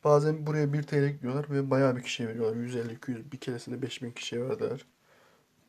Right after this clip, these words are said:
Bazen yüz, iki yüz T L veriyorlar. Ee,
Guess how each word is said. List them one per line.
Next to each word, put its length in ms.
Bazen 380
yüz, 280
iki 240
yüz 140
T 180
L 160
veriyorlar. 440
Ee, 280